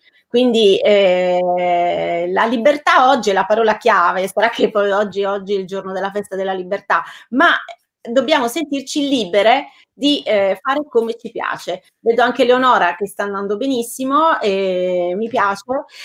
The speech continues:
La cosa importante, lo dico un po' in generale anche per chi non vedo, che magari so che in questo momento lo sta facendo,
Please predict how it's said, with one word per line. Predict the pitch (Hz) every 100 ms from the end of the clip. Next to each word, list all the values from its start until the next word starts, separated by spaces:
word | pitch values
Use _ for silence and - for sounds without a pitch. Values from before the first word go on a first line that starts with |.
| -
La | 262 302
cosa | 480 466
importante, | 330 262 254 - 226 196 190 190
lo | 196
dico | 220 226
un | 202
po' | 202 226
in | 220
generale | 190 190 214 214
anche | 196 202 208
per | 190 190
chi | 190
non | 180 185
vedo, | 233 196 175
che | 185 175
magari | 175 190 202
so | 196 202
che | 208
in | 190
questo | 190 - 190
momento | 202 233 226
lo | 196 190
sta | - 185
facendo, | 226 240 208 190 190 185 233